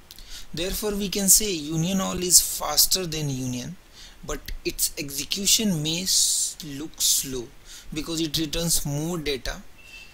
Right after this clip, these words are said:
which takes more time to travel via a network. In this question, they are asking what happens when we are using group by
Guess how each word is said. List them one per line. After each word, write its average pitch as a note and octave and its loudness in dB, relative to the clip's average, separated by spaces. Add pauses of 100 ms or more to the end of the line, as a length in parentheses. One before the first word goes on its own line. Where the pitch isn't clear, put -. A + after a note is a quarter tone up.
(300)
which D#3+ 2
takes E3 2
more D3 -2
time C#3 -4
to D3+ -6
travel C3 -2
via B2 -10
a C3+ -8
network. - -10 (1300)
In F#3+ 8
this A3+ 8
question, F#3+ 10
they D#3+ 2
are D3+ 6
asking D3+ 6
what D#3 -2
happens D3+ 0
when C#3+ 2
we C#3+ 0
are C#3 -2
using C3+ -2
group B2+ -6
by C3+ -2